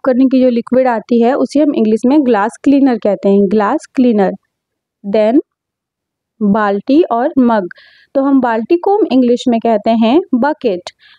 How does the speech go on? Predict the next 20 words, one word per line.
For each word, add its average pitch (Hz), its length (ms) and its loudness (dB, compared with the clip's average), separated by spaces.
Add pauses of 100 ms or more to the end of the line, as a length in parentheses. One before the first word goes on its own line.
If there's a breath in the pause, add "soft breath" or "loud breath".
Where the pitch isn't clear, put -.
(140)
बकेट। 247 440 -2 (160)
और 233 140 -2
मग 262 420 0
को 381 160 0
हम 370 180 2
इंग्लिश 247 360 0
में 254 160 0
कहते 214 320 -4
हैं, 226 280 0 (500)
और 269 220 0
मग 294 280 2 (120)
को 370 160 2
हम 320 120 4
इंग्लिश 254 400 0
में 254 100 0
कहेंगे 226 440 0
बाथिंग 285 600 2
मग, 226 240 -2 (420 soft breath)
बाथिंग 208 460 0 (140)
मग। 254 300 0